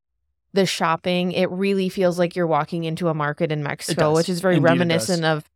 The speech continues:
Speaker 1: the time that we went to Mexico together on our
Speaker 2: Mm-hmm.
Speaker 1: honeymoon and how we would go into the markets and haggle with people.
Speaker 2: Yeah, it was
Speaker 1: And
Speaker 2: cool.
Speaker 1: yeah,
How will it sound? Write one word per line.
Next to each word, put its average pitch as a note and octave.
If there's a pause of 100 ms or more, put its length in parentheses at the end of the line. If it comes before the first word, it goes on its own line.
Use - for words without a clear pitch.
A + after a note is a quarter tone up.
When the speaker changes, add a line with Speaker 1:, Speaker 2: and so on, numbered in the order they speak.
(260)
Speaker 1:
the F3+
time E3+
that D#3+
we D#3+
went D#3
to E3
Mexico E3
together D#3
on D3+
our D#3
Speaker 2:
Mm-hmm. F3
Speaker 1:
honeymoon F3+
and E3
how F3+
we E3+
would E3
go D#3+
into E3+
the E3+
markets F#3
and E3+
haggle F3+
with F3+
people. F3 (380)
Speaker 2:
Yeah, C3+
it E3
was E3+
Speaker 1:
And E3
Speaker 2:
cool. D3 (260)
Speaker 1:
yeah, A#3+